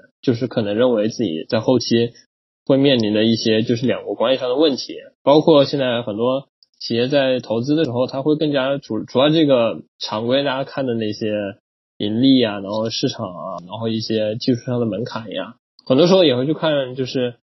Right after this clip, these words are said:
这个新兴企业它的产品的供应链的，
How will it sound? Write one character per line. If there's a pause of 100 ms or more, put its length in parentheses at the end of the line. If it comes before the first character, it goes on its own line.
这
个
新
兴
企
业
它
的
产
品
的
供
应
链
的，